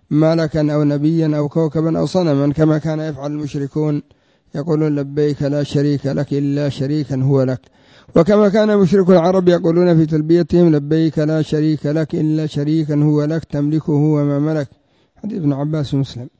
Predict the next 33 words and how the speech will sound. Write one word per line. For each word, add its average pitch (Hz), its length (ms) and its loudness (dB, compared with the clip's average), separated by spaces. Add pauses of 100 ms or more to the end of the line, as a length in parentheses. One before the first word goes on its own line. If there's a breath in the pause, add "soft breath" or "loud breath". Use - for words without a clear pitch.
(360 soft breath)
فأهل 175 580 4
رسول 175 280 2
الله 170 200 2
صلى 151 280 0
الله 151 160 -2
عليه 151 120 -2
وسلم 156 340 0
بالتوحيد 143 560 0
وقال: 156 340 2
"لبيك 143 340 -2
اللهم 143 500 0
لبيك، 135 460 -4
لبيك 143 360 -4
لا 143 180 -4
شريك 139 360 -6
لك 139 220 -6
لبيك، 143 460 -4 (500 soft breath)
إن 156 160 4
الحمد 151 380 0
والنعمة 143 540 0
لك 143 240 -4
والملك 139 440 -2
لا 139 160 -2
شريك 135 400 -6
لك". 127 200 -10 (800)
حديث 143 300 -14
جابر 147 400 -4
في 139 120 2
مسلم. 135 360 -4 (680 loud breath)
وقد 180 260 4
ذكر 185 340 4
أرباب 175 360 4
المقالات، 160 680 2